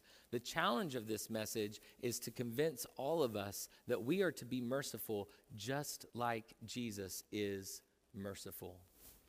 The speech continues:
Do you believe that? Do you believe that that's how God wants you to be? That he wants you to be merciful just like Jesus is merciful? The question then that we're left with is, how does God want you to be merciful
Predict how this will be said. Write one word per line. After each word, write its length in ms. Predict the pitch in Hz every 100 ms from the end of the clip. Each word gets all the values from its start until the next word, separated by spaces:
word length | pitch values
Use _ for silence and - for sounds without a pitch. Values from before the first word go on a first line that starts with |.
| _ -
Do 80 | 120
you 80 |
believe 420 | 117 120 170 175 95
that? 380 | 87 - - - - _ _ _ _ _ 113
Do 100 | 131
you 80 |
believe 360 | 139 156 170 180
that 160 | 139 151
that's 320 | 165 190 -
how 260 | 170 170
God 640 | 170 147 147 127 110 117 120 - -
wants 420 | 120 139 135 -
you 80 | 135
to 80 | 113
be? 420 | 113 110 95 95 - - -
That 140 | 123
he 120 | 120 185
wants 320 | 190 196 -
you 80 | 180
to 80 |
be 160 | 156 165
merciful 840 | 143 143 160 - 113 - 104 101 - - - 117
just 340 | 113 135 -
like 300 | 131 123 -
Jesus 480 | 104 117 98 95 -
is 160 | - 98
merciful? 640 | 101 101 - 92 95 90 95 _ _ _ - - - - -
The 60 |
question 440 | - 143 143 - 131
then 200 | 127 127
that 120 | 123
we're 100 | 120
left 360 | 117 113 - 104
with 320 | 98 92 -
is, 200 | 107 - - - - -
how 240 | - 131 151
does 160 | 143
God 240 | - 120 113
want 240 | 110 -
you 40 | 107
to 40 |
be 120 | 101
merciful 680 | 95 98 95 90 - 87 92